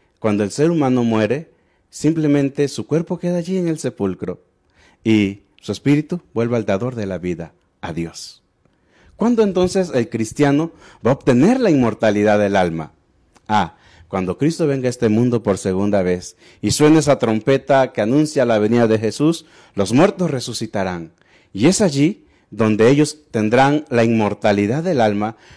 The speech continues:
y no solo ellos, sino los que estemos vivos podemos disfrutar también de esa inmortalidad. Los que estemos vivos podemos ser,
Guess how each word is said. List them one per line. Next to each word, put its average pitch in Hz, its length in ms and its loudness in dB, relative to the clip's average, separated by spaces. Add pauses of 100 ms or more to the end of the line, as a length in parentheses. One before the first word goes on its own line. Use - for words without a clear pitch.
y 107 60 -2
no 175 120 4
solo 208 280 4
ellos, 202 400 0 (220)
sino 127 260 2
los 123 120 4
que - 80 -4
estemos 170 380 -2
vivos 175 300 2
podemos 135 420 2
disfrutar 117 640 0
también 139 560 2 (240)
de 110 420 4
esa 160 400 0
inmortalidad. 104 1000 2 (520)
Los 107 140 0
que 104 80 -6
estemos 143 340 0
vivos 156 160 0
podemos 123 360 0
ser, 127 260 -2